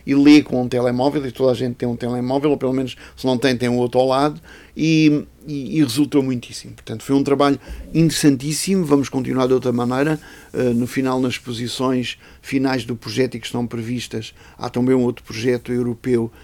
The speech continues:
com que a Misericórdia também tem relações e que vamos fazer uma exposição ao longo do Museu de São Roque, com núcleos diferenciados sobre relíquias, mas os comissários e os construtores da exposição são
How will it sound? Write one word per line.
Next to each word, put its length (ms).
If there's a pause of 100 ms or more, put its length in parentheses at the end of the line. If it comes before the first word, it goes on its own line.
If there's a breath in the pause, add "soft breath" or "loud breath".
(140)
com 160
que 60
a 40
Misericórdia 460
também 300
tem 160
relações 760 (300 loud breath)
e 80
que 80
vamos 240
fazer 680 (300 soft breath)
uma 160
exposição 880 (320 loud breath)
ao 140
longo 300
do 100
Museu 240
de 60
São 180
Roque, 320 (140)
com 140
núcleos 360
diferenciados 760
sobre 260
relíquias, 480 (320 loud breath)
mas 460 (240 loud breath)
os 160
comissários 800
e 60
os 140
construtores 480
da 80
exposição 760 (280 soft breath)
são 400